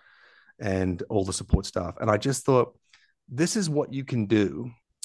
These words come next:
when you bring the best and brightest together from all over the world. You can do anything. You can travel across space and time and do things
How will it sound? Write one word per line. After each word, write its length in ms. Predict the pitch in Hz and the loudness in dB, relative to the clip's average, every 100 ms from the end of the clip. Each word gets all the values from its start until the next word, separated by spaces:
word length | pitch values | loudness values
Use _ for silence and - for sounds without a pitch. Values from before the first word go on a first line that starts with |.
| - _ - | -20 _ -6
when 220 | 110 110 | 0 2
you 80 | 104 | 2
bring 240 | 113 127 | 2 4
the 60 | 117 | 4
best 260 | 107 107 | 4 2
and 100 | 104 | 0
brightest 320 | 95 101 101 - | 2 2 2 -4
together 320 | 92 95 90 | -2 -2 -2
from 160 | - | -2
all 120 | 92 92 | 0 0
over 140 | 87 | 0
the 60 | 87 | -2
world. 260 | 90 85 | -2 -2
You 80 | 92 | -6
can 160 | 101 95 | -6 -2
do 160 | 92 | -2
anything. 260 | 90 85 87 | -2 -4 -10
You 80 | 90 | -8
can 100 | 87 | -4
travel 340 | 123 101 90 | 0 2 0
across 260 | 85 87 - | -4 -8 -8
space 480 | - 95 - - - | -8 -10 -8 -12 -12
and 100 | 107 | -10
time 300 | 101 92 92 | -8 -6 -6
and 140 | 85 | -6
do 120 | 98 | -8
things 400 | 92 98 - - | -8 -10 -16 -20